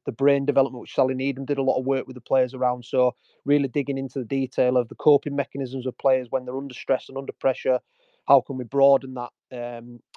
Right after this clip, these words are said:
ability to cope with situations? So, yeah, hopefully that's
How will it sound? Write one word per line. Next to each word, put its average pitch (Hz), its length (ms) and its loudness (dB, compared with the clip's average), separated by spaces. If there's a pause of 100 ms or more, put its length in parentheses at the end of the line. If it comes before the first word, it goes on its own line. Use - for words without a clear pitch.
(300)
ability 135 380 -4
to - 100 -10
cope 143 300 2
with 156 80 -14
situations? 143 680 -2
So, 127 300 2 (540)
yeah, 147 200 8 (440)
hopefully 151 320 0
that's 135 160 -2